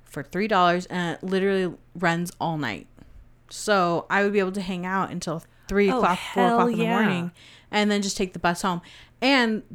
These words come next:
Speaker 1: the bus stopped, like, five-minute walk from my house.
Speaker 2: I mean, if I were young,
Speaker 1: Mm-hmm.
Speaker 2: I'm sure that I would, like, be partying in L A.
Speaker 1: Not now, but back then it was cool.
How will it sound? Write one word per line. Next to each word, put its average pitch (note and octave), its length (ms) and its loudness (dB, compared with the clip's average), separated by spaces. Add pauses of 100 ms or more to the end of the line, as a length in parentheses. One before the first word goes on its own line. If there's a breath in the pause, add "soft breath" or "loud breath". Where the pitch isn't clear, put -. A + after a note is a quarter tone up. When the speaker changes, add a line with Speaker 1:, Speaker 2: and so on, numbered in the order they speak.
Speaker 1:
the G#3 80 0
bus G3 260 2
stopped, A3+ 500 4
like, F3+ 420 0 (240)
five-minute G3 640 0
walk E3 260 -2
from D#3+ 160 -10
my C3+ 80 -6
house. - 420 -12 (320 loud breath)
Speaker 2:
I E4+ 80 -4
mean, F4+ 180 2
if F4 120 2
I E4 140 4
were G4+ 240 2
young, G3+ 800 2 (180)
Speaker 1:
Mm-hmm. G3+ 160 -2
Speaker 2:
I'm G#3 180 2
sure G3+ 540 -2
that F#3+ 160 -2
I F3+ 100 0
would, F3+ 220 -4
like, E3+ 340 -4
be F#3+ 140 -6
partying D#3+ 580 -4
in D3+ 100 -8
L - 220 -12
A. - 240 -16 (180)
Speaker 1:
Not A3+ 300 2
now, F3 540 4 (440 loud breath)
but F#3+ 140 -4
back A3 200 4
then C#4 120 0
it C#4 80 2
was G#3+ 140 0
cool. D#3+ 340 0